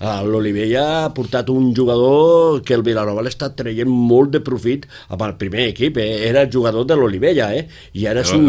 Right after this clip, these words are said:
Speaker 2: l'Òscar Hernández.
Speaker 1: és l'Òscar Hernández, és, és, és un fitxa en l'equip de Manel i està fent una temporada sensacional. I era un jugador de l'Olivella, eh?
Speaker 2: I, i està tocant, i el Sacristán va molt bé, és
Speaker 1: Sí,
Speaker 2: convocat,
Speaker 1: exacte,
Speaker 2: i va
Speaker 1: el Sacristán va,
Speaker 2: No, no.
Speaker 1: exacte, sí.
Speaker 2: I n'agafa algun més, si, si té,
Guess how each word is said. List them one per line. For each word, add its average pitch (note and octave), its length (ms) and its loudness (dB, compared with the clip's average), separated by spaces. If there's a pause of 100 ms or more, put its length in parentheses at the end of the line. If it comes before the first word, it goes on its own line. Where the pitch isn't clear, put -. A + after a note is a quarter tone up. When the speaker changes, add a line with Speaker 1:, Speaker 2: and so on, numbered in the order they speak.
Speaker 2:
l'Òscar F2+ 320 -6
Hernández. G#2+ 260 -4
Speaker 1:
és F2+ 60 -2 (100)
l'Òscar C#3+ 300 2
Hernández, C3+ 480 0
és, A#2+ 240 -2
és, C3+ 80 -6 (180)
és A2+ 80 -2
un C3+ 400 2
fitxa C#3 400 0 (640)
en A#2+ 80 0 (140)
l'equip A#2 260 -2
de A#2+ 240 4
Manel A2+ 400 -2
i D3 80 0
està B2+ 160 -4
fent B2+ 160 -2
una B2+ 160 -2
temporada A#2+ 320 -4
sensacional. A#2+ 720 -8 (240)
I F#2+ 160 -4
era A#2+ 80 -6
un B2+ 400 -4
jugador G2 400 -6
de B2+ 80 -4
l'Olivella, G2+ 560 -4
eh? - 80 -14
Speaker 2:
I, E2 220 -20 (240)
i D#2+ 80 -14
està E2 180 -14
tocant, D#2 320 -10
i F2+ 80 -6
el D#2 80 -8
Sacristán F2 480 -12
va E2+ 160 -6
molt E2+ 240 -6
bé, D#2+ 240 -6
és D#2+ 80 -12
Speaker 1:
Sí, - 80 -18
Speaker 2:
convocat, G#2 460 -2
Speaker 1:
exacte, A2 180 -2
Speaker 2:
i G2 80 -2
va C#3 160 2
Speaker 1:
el - 80 -10
Sacristán G2 480 -8
va, - 100 -2 (200)
Speaker 2:
No, D#2 80 -6
no. E2 100 -4
Speaker 1:
exacte, E2+ 400 -10
sí. F2 80 -8 (140)
Speaker 2:
I - 20 -2
n'agafa D#2+ 320 -4
algun E2+ 240 -4
més, G2 240 -4
si, F#2 160 -4
si E2+ 240 -8
té, F2+ 180 -2